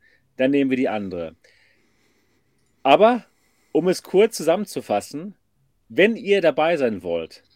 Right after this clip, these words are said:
wenn ihr uns live treffen wollt, wenn ihr mit uns feiern wollt, dann müsst ihr jetzt gleich das Ticket kaufen, weil sonst wird es keine Tickets mehr geben. So, erstmal das dazu. Dann,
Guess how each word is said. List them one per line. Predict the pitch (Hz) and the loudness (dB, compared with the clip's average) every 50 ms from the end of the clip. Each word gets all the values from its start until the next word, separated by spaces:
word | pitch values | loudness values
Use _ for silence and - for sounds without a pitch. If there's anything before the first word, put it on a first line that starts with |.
| _ _ _ _ _ | _ _ _ _ _
wenn | - 147 151 | -6 -4 -4
ihr | 165 | -4
uns | 160 147 - 143 | -6 -6 -4 -2
live | 143 147 160 175 170 - - - - _ _ _ | 0 0 0 0 -2 -6 -10 -20 -20 _ _ _
treffen | - - 170 165 - 151 127 92 | -2 0 0 0 0 -4 -8 -6
wollt, | 98 87 87 87 87 85 120 | -4 -4 -4 -4 -6 -6 -6
wenn | 127 135 | -6 -4
ihr | 135 143 143 | -4 -4 -4
mit | 143 131 | -4 -6
uns | 120 - | -10 -12
feiern | - - 175 185 170 127 107 85 | -8 -4 -2 -2 0 -2 -4 -4
wollt, | 98 92 98 113 135 - _ _ _ _ _ _ _ | -4 -2 -2 -2 -4 -6 _ _ _ _ _ _ _
dann | - 120 135 | -6 -4 -2
müsst | 165 190 - - - | -2 -4 -4 -6 -8
ihr | 170 175 175 170 156 _ _ | -4 -2 -2 -2 -4 _ _
jetzt | 113 110 107 123 156 190 208 - - - - - | -18 -6 0 4 4 4 4 2 -4 -16 -12 -6
gleich | 151 147 139 135 139 143 143 - | -2 -2 0 0 -2 -4 -4 -6
das | - 135 - | -8 -12 -10
Ticket | - - 123 110 - - | -10 -10 -10 -10 -12 -14
kaufen, | - 90 80 78 - _ - 78 - _ | -10 -10 -8 -8 -10 _ -18 -20 -14 _
weil | 107 107 98 | -8 -6 -4
sonst | 127 151 175 170 - - 117 | -4 -4 -6 -6 -8 -6 -4
wird | 143 - | -4 -4
es | 123 - - | -4 -6 -10
keine | - 131 135 135 147 135 - _ _ | -6 -4 -4 -4 -6 -10 -14 _ _
Tickets | - 127 - 135 - - 131 | -12 -10 -10 -10 -10 -8 -6
mehr | 123 117 | -6 -6
geben. | 107 107 101 95 90 82 71 _ _ _ _ _ _ _ _ _ _ | -6 -6 -6 -6 -6 -8 -12 _ _ _ _ _ _ _ _ _ _
So, | _ - 113 113 95 80 - _ _ _ _ _ _ _ _ _ _ _ _ _ _ _ _ _ _ | _ -2 0 0 0 0 -4 _ _ _ _ _ _ _ _ _ _ _ _ _ _ _ _ _ _
erstmal | - 160 170 - - 180 175 175 170 156 - _ | 4 4 4 4 2 0 0 0 0 -2 -4 _
das | - 151 160 - - - | 2 2 2 2 0 -2
dazu. | - 120 - 117 - - - - 87 80 80 85 _ | 0 2 2 0 -2 -4 -12 -12 -12 -12 -14 -10 _
Dann, | - 123 147 185 202 185 | -4 -2 -2 -4 -6 -10